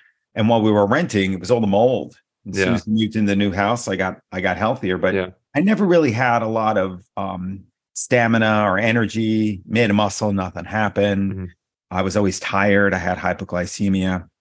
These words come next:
Speaker 1: Long story short, I had to look in the mirror and I had to decide, what are you gonna do about this?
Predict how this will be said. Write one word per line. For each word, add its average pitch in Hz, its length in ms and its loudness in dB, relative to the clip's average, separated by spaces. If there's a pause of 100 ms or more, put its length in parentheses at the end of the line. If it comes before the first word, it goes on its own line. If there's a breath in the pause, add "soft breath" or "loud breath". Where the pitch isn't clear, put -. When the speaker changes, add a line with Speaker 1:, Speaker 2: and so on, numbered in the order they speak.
(160)
Speaker 1:
Long 151 260 2
story 113 320 0
short, 95 480 0 (340 loud breath)
I 196 120 2
had 170 160 4
to 143 60 2
look 127 220 2
in 107 80 2
the 101 60 2
mirror 98 480 0 (800)
and 135 100 0
I 139 120 4
had 143 180 2
to 120 60 -2
decide, 104 760 -2 (440)
what 87 200 -6
are 82 40 -8
you 85 100 -8
gonna 85 100 -8
do 131 140 0
about 98 280 -2
this? - 280 -10